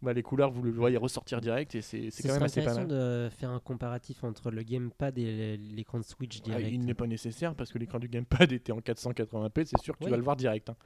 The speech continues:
Speaker 2: Bah, justement,
Speaker 1: Ah ouais,
Speaker 2: c'est
Speaker 1: bah, c'est, il, ça fait mal. Il y a des,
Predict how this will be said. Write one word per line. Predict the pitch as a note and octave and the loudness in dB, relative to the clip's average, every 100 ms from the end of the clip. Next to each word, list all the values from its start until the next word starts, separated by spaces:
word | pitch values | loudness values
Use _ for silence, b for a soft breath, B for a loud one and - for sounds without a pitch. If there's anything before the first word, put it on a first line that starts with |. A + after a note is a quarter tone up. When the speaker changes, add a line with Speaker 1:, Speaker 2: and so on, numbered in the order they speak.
| b | b
Speaker 2:
Bah, | A#2+ | -6
justement, | A#2+ - C#3+ A#2+ C3+ | -4 0 0 0 -2
Speaker 1:
Ah | B2+ | 0
ouais, | C3 | 2
Speaker 2:
c'est | |
Speaker 1:
bah, | A#2+ | 2
c'est, | A#2+ A#2+ | 2 0
il, | B2 B2 A#2+ A#2 | 0 0 -4 -8
ça | - | -8
fait | C3+ C#3+ | -4 -2
mal. | A#2 | 0
Il | A#2+ | 0
y | |
a | B2+ | 0
des, | B2+ | 0